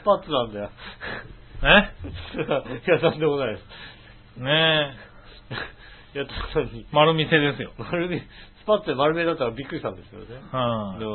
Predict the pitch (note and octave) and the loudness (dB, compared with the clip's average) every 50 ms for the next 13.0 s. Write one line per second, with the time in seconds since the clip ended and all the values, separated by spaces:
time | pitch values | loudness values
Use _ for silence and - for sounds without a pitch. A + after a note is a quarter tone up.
0 | G#2 F#2+ F#2 F2+ - - - - - - - - - - - - - - - - | -6 -8 -12 -14 -18 -20 -20 -20 -20 -20 -20 -20 -20 -20 -20 -20 -20 -20 -20 -20
1 | - - - F3+ F3 E3 D3+ C#3+ C#3 E3+ A#3 C4+ C4+ B3 C4 A#3 A3 A3 G3+ G#3 | -12 -2 2 6 6 6 6 6 6 8 10 10 10 10 10 8 8 6 6 6
2 | G#3+ F#3+ G3+ A#3+ B3 B3 A#3 - C4 B3 B3 B3 B3+ B3+ B3+ C4 C4 C4 C4 C4 | 4 6 6 4 4 4 4 4 6 6 8 8 8 8 8 8 8 10 10 10
3 | A3+ - - - - E3 D#3 - - F3 E3+ F#3 F#3+ F#3+ F#3 F3+ F3+ F3 F3 E3+ | 10 8 6 0 -6 -6 -4 -2 0 2 2 2 2 0 0 -2 -2 -2 0 2
4 | E3 D#3 C#3+ - - - - G3 G3+ F#3 G#3 G#3+ A3 A3+ A#3 A3+ A#3+ A#3+ B3+ B3+ | 2 2 0 -2 -6 -6 -2 0 2 4 6 6 6 6 6 8 10 12 12 12
5 | B3+ A#3+ C4+ B3+ B3 A3 - - C3 B2+ B2+ B2 C3 C#3 D3 C#3 - - - - | 12 12 10 10 10 10 8 6 -2 -2 -2 0 2 2 2 2 0 -2 -10 0
6 | - B3 C4 C4 - A#3 C4+ C4 A3 B3+ C4 B3+ A3 A3 A#3+ A3+ G#3+ G#3 G3 F3 | 4 6 8 8 10 12 10 10 10 8 6 6 6 6 4 6 8 8 8 8
7 | D3+ G3 B3+ C#4 A#3+ A#3+ B3 A#3 G3+ G3 G3 F#3+ G#3 A3+ A#3 A3+ A#3 A3+ A3+ A3 | 8 6 8 10 10 10 10 10 8 6 6 8 6 6 8 8 8 10 10 10
8 | A3+ A3+ A3+ C4 A#3+ A3 A3+ A3+ A#3+ A#3 A#3 A3+ G3+ D#3 - F3 F#3 F#3+ F#3+ G3 | 10 10 10 8 10 10 10 10 10 12 12 12 12 10 8 4 4 2 4 4
9 | G#3+ G3+ E3+ F#3 E3+ D#3+ C#3+ D3 D3+ F#3+ G3 F#3 - G3+ G3+ E3 C#3 A2 - - | 2 2 4 4 4 4 4 6 10 12 12 12 10 8 4 2 0 -2 -4 -10
10 | - - - - - - - - - - - - - - B3+ D4+ D4 D4 D4 D4 | -20 -20 -20 -20 -20 -20 -20 -20 -20 -20 -18 -12 0 6 10 12 12 12 10 8
11 | D4 D4 C4+ - - - D4 C4 A3 E3 D#3+ E3 F3 E3+ D3 A#2 G2+ B2+ B2+ A#2 | 8 8 8 8 6 6 8 8 8 10 10 12 12 12 12 10 8 4 -2 -4
12 | G2 D3 F3 A3 B3+ C4+ C4+ - D4 D4 C#4 - C#4 C#4 C4+ G3 F#3 D#3+ C#3 B2+ | 4 8 10 10 10 10 8 8 6 8 10 12 12 12 10 10 8 8 6 4